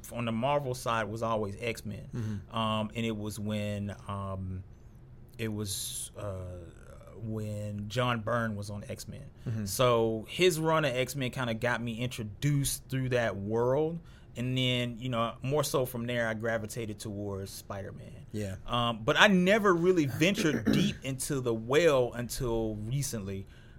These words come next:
Speaker 1: Um, I say recently, to, like, probably, like, college or something
Speaker 2: Mm-hmm.
Speaker 1: like that, you know, uh, with Marvel. I always stayed with the D C. Um,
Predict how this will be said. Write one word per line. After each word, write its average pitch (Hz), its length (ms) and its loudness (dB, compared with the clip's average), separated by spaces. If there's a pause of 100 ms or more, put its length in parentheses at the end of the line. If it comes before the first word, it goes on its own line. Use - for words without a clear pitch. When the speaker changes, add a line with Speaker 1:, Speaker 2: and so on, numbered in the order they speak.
(100)
Speaker 1:
Um, 107 500 -2 (280)
I 117 40 -2
say 127 200 2
recently, 107 380 -4
to, - 100 -6
like, 110 240 -4
probably, 113 280 -2
like, 87 80 -12
college - 440 -4
or 101 60 -10
something 113 140 0
Speaker 2:
Mm-hmm. 107 80 0
Speaker 1:
like 104 120 0
that, 104 340 -2
you 123 120 -2
know, 117 300 2 (300)
uh, 107 340 0
with 104 140 -6
Marvel. 110 540 -2
I 131 180 2
always 127 460 2
stayed 110 320 0
with 110 140 -8
the 101 60 -8
D 95 200 -8
C. 104 300 -8 (420)
Um, 113 500 0